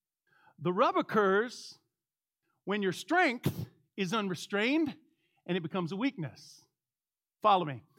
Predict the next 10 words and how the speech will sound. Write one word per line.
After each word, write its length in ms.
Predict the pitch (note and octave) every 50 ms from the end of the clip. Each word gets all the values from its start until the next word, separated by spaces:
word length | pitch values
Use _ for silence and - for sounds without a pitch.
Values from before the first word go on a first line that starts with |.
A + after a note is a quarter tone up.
| _ - - _ -
Every 420 | G3 A#3 D4 D4 D#4+ F#4+ F4+ E4+
strength 800 | - - - - C4+ C4 G#3+ F3+ - - _ - - - - - _ _ _ _ _ _ _ _ _ _ _ _ _ _ _ -
can 160 | - A3 G#3
become 300 | G3 D#3 - G#3 F#3 F3+
a 40 | F3
weakness 680 | G3 C#4 D#4 D4+ - E3+ D#3 D#3+ E3 - - - - _ _ _ _ _ _ _ _ -
if 140 | - C3 E3
it's 180 | E3+ - -
left 380 | F#3 F#3 G3+ A3 G#3+ - - -
unchecked. 800 | - G3 G3 F#3 E3+ - - A#3 F3+ C3+ - _ _ - -